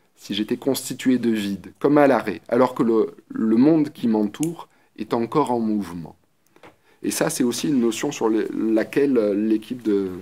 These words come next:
de Copenhague travaille beaucoup en ce moment, en, en le réorientant vers le terme de Anderssein, euh, le sentiment, mais très précoce, d'une différence radicale avec la communauté humaine.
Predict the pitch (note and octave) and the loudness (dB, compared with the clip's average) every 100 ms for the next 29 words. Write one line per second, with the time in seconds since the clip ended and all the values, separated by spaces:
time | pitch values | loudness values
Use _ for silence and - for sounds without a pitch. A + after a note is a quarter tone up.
0 | G2 G#2 G2+ G#2 G#2+ C3 C#3 G#2 - A#2 | -6 -6 -4 -2 -2 0 0 -4 -4 -2
1 | A2 A2 G#2 A#2 - C#3+ A2+ - G#2+ A2 | 0 0 0 -4 -2 -2 -2 -4 -2 0
2 | B2+ F#3 - - - - - - B2 A#2+ | 0 -2 -6 -20 -20 -20 -20 -4 0 0
3 | - - A#2+ A#2+ A#2+ B2+ D3 D3 C#3 C#3+ | 0 -2 0 2 2 6 8 8 6 4
4 | B2+ D#3+ D#3 C#3+ A#2+ A2 A2 A2+ D3+ D3+ | 2 2 2 4 4 4 2 0 0 2
5 | C3+ A2+ - - B2+ A#2 A2 G2+ A2+ D3+ | 2 0 -2 0 2 2 0 0 0 0
6 | D#3+ G2 E2 _ _ _ - - - - | -4 -6 -10 _ _ _ -16 -12 -10 -10
7 | - D4+ C3+ - B2+ B2 C#3+ D#3 D#3 B2 | -10 -4 -2 0 0 0 2 2 4 4
8 | - - - - - D#3 - D#3+ B2+ D#3 | 2 -4 -18 -6 0 0 0 -4 0 2
9 | G3 - - - - - _ _ _ _ | 2 0 -8 -12 -16 -20 _ _ _ _
10 | _ _ _ _ _ _ _ _ _ _ | _ _ _ _ _ _ _ _ _ _
11 | - - - A2 A2+ A2 A#2 B2 C#3+ C3+ | -20 -20 -10 -4 -2 -2 -2 -2 -2 -2
12 | - D3 A#2+ A#2 B2+ G#2 F#2 G#2 G#2 A#2 | 0 0 0 -2 -2 0 -2 -2 -2 -2
13 | G#2 G#2+ G#2+ G2 G2 A#2+ A#2 G2 F2+ G#2+ | 0 0 0 0 -2 0 2 0 -2 -2
14 | A2+ G#2 F2 | 0 2 -2